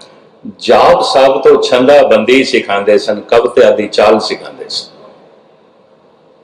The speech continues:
ਬਈ ਸਿੱਖੋ ਗੁਰੂ ਗੋਬਿੰਦ ਸਿੰਘ ਤੋਂ, ਇੰਨੇ ਕਿਸਮਾਂ ਦੇ ਛੰਦ, ਇਤਨੇ ਪ੍ਰਕਾਰ ਦੇ ਛੰਦ। ਭੁਜੰਗ ਪ੍ਰਿਆਤ ਛੰਦ, ਜਿਵੇਂ ਸੱਪ ਟੇਢਾ ਚੱਲਦਾ ਹੈ ਨਾ, ਉਹ ਛੰਦ ਵੀ ਟੇਢਾ ਚੱਲਦਾ ਹੈ,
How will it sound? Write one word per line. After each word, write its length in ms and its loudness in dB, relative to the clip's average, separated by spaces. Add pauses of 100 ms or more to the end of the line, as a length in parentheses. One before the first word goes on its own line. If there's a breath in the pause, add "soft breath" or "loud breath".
(240)
ਬਈ 120 0
ਸਿੱਖੋ 380 0
ਗੁਰੂ 380 4
ਗੋਬਿੰਦ 320 2
ਸਿੰਘ 180 -6 (120)
ਤੋਂ, 80 -12 (840)
ਇੰਨੇ 360 0
ਕਿਸਮਾਂ 400 2
ਦੇ 180 4
ਛੰਦ, 460 -2 (1600)
ਇਤਨੇ 360 2
ਪ੍ਰਕਾਰ 480 2
ਦੇ 260 0
ਛੰਦ। 200 -4 (1040)
ਭੁਜੰਗ 380 2
ਪ੍ਰਿਆਤ 580 2
ਛੰਦ, 220 -10 (680)
ਜਿਵੇਂ 260 2
ਸੱਪ 320 -2
ਟੇਢਾ 400 4
ਚੱਲਦਾ 380 0
ਹੈ 60 0
ਨਾ, 80 2
ਉਹ 360 -2
ਛੰਦ 280 -2
ਵੀ 220 2
ਟੇਢਾ 300 -2
ਚੱਲਦਾ 380 -16
ਹੈ, 60 -20